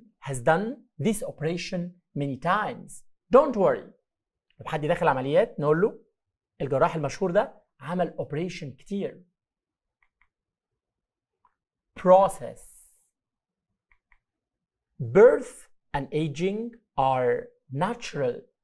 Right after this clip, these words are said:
processes. الميلاد وكبر السن دي عمليات طبيعية. Vocabulary exercises. Number one.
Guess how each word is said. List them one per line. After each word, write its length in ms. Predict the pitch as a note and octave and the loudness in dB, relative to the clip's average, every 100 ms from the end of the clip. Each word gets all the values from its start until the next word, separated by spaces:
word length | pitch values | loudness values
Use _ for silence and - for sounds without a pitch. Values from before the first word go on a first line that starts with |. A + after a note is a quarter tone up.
| _ _ | _ _
processes. 920 | E3 G#3 G#3+ D#3 - - - C3 - _ _ _ _ _ _ _ _ _ _ _ _ _ _ _ _ - | 4 4 4 -12 -14 -18 -20 -20 -20 _ _ _ _ _ _ _ _ _ _ _ _ _ _ _ _ -10
الميلاد 520 | C#3 C3 C3 E3 - _ - _ _ _ _ _ _ _ - | -6 -2 -2 -2 -6 _ -20 _ _ _ _ _ _ _ -14
وكبر 340 | C3 - G#3 | -8 -2 -2
السن 500 | F3+ - - G#3+ G#3+ G#3+ - - | -2 -8 -6 -6 -8 -12 -20 -8
دي 100 | C#3+ | -8
عمليات 480 | C3+ B2 B2 C3 | -6 -8 -8 -8
طبيعية. 420 | B2+ A2+ - D#3+ - _ _ _ _ _ _ _ _ _ _ _ _ _ _ _ _ _ _ _ _ _ _ _ _ _ _ _ _ _ _ _ _ - | -8 -10 -10 -16 -20 _ _ _ _ _ _ _ _ _ _ _ _ _ _ _ _ _ _ _ _ _ _ _ _ _ _ _ _ _ _ _ _ -12
Vocabulary 720 | D3+ G3 B3+ A3+ G#3 G3+ G#3 G3+ _ _ - | -8 -2 4 6 4 2 -6 -10 _ _ -6
exercises. 1300 | F3+ - F3+ E3 C#3 A2+ G2 - - - - - _ _ _ _ _ _ _ _ _ _ - | -6 -6 -10 -10 -14 -16 -18 -20 -20 -20 -20 -20 _ _ _ _ _ _ _ _ _ _ -2
Number 240 | F3+ G#3+ | 2 6
one. 360 | G#3 F3+ - | 6 6 2